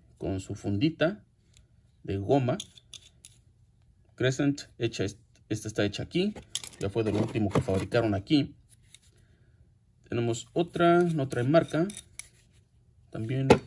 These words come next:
bueno, pues todas sirven muy bien. Y pues ustedes pueden ver, son un montón. Vamos a ver qué hay aquí. Bueno, bueno, aquí ya salió una de la Indestro.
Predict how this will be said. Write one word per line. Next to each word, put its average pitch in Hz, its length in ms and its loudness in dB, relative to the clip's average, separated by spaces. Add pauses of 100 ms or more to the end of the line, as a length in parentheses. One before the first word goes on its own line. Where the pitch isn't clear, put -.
(120)
bueno, 139 240 2
pues 127 100 -10
todas 180 240 2
sirven 165 300 6
muy 151 80 2
bien. 151 220 2 (560)
Y - 80 -8
pues - 320 -8
ustedes 139 360 -2
pueden 127 440 0
ver, 131 280 2 (380)
son 131 300 -2
un 143 160 2
montón. 117 520 0 (1300)
Vamos - 280 -4
a 113 40 2
ver 123 180 4
qué 127 200 4
hay 120 100 6
aquí. 135 420 0 (3000)
Bueno, 135 420 2 (520)
bueno, 120 180 2
aquí 180 180 0
ya 165 120 6
salió 147 440 2 (140)
una 165 300 4
de 135 100 2
la 113 140 4
Indestro. 160 600 4